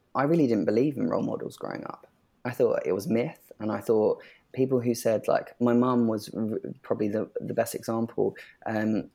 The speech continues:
who she could reel off so many different role models that she had. Um, she'd be like, "Oh my God, Madonna was my role model because, um, she wore that pointed bra and made me feel like, yes, I could be sexually expressive," or whatever.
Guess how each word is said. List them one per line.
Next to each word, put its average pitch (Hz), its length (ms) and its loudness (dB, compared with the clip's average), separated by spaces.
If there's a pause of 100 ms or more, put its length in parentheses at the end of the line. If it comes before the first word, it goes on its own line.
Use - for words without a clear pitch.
(140)
who 113 320 2
she - 180 0
could 127 260 -2 (180)
reel 120 280 4
off - 160 -2
so 113 260 0
many 110 440 0 (180)
different - 280 -4
role 113 140 -2
models 104 360 -4
that - 100 -10
she - 180 -4
had. - 360 -10 (400)
Um, 104 240 0
she'd - 200 -4
be 113 100 -2
like, 107 240 -4
"Oh 120 60 -2
my 113 120 -2
God, 110 200 0
Madonna 113 600 -2
was 104 200 -4
my 110 80 -2
role 107 280 0
model 110 280 2
because, 107 600 -6
um, 131 220 -6
she - 180 -6
wore 104 180 2
that - 200 -2
pointed - 320 -6
bra 117 340 4
and 117 120 2
made 113 160 0
me 110 100 -2
feel 113 260 2
like, 120 280 -2
yes, 120 200 -2
I - 100 -2
could - 260 -4 (400)
be 110 160 2
sexually - 480 -2
expressive," - 640 -2
or 50 80 0
whatever. - 400 0